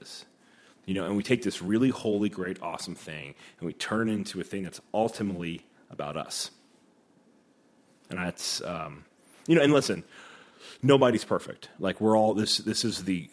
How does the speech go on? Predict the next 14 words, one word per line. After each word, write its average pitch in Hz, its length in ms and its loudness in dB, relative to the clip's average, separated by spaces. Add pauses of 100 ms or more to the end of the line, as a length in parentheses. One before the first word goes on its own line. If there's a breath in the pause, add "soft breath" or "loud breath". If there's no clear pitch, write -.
cross 101 480 -4
that, 90 220 -2
that, 90 320 -4
that 85 140 -6
we 85 100 -4
have. 85 320 -6
But 87 100 -4
if - 140 -16
we, 110 120 2 (200)
I 113 100 2
do 110 220 4
believe 120 300 0
we 101 180 -2
aren't 117 420 -2